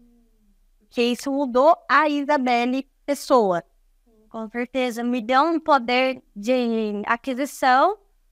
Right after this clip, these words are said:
Speaker 2: né? E é o fato que eu falei no começo, é, hoje eu sinto que eu cheguei lá,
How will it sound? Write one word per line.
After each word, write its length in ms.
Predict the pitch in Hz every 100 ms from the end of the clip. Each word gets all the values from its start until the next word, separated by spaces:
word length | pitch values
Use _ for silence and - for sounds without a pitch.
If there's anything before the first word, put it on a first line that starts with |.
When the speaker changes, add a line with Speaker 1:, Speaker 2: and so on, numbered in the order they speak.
| _ -
Speaker 2:
né? 280 | 247 269 320 _ _ -
E 280 | 285 311 320
é 140 | 285
o 60 | 285
fato 320 | 285 320 311
que 80 | -
eu 60 | 311
falei 260 | 330 311
no 140 | 311 320
começo, 720 | 339 320 311 320 320 - 240
é, 580 | - 240 240 247 240 240 -
hoje 280 | 294 339 285
eu 100 | 330
sinto 360 | 311 330 320
que 180 | 320 -
eu 220 | 359 403 466
cheguei 480 | - 320 254 254
lá, 280 | 254 240 185